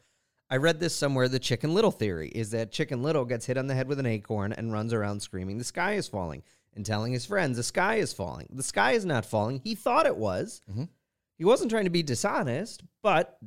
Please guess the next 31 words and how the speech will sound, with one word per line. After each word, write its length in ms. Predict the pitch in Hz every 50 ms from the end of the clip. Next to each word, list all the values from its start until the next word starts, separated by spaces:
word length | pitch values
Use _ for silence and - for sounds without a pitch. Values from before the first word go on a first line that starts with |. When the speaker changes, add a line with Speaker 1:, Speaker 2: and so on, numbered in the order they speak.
| 110 _
Speaker 1:
that 300 | 107 120 131 147 - -
was 160 | 147 139 -
his, 200 | 120 120 120 131 131 104
his 200 | 117 120 135 131
perspective 600 | - _ - 120 113 - - 190 202 - - 160 117
of 140 | 98 92 -
things. 340 | - 92 90 87 90 98
And 160 | 98 - 113 95
if 160 | 90 - -
you 80 | 117
look 240 | 117 127 165 214 -
at 140 | - - -
that, 320 | 110 101 98 104 113 - - - _ _
how 180 | _ - 143 165
many 220 | 180 190 180 165
points 400 | 156 - 160 160 156 151 139 -
throughout 380 | - 123 120 120 117 117 - -
last 360 | 113 117 127 143 135 - -
year 180 | 95 95 95
and 180 | - - 113 117
really 340 | 120 151 156 123 110 - -
any 180 | 143 180 196
year 280 | 143 101 92 90 90 95
does 340 | 98 95 92 120 113 120 127
it 140 | 180 185 -
seem 340 | - - 120 117 123 131
like 380 | 113 98 85 87 90 110 - _ _ _ _ _ _ _ _
the 80 | 170
sky 360 | 160 - - - 196 190 202 220
is 200 | 214 196 - -
falling? 480 | - 98 80 62 60 57 50 - -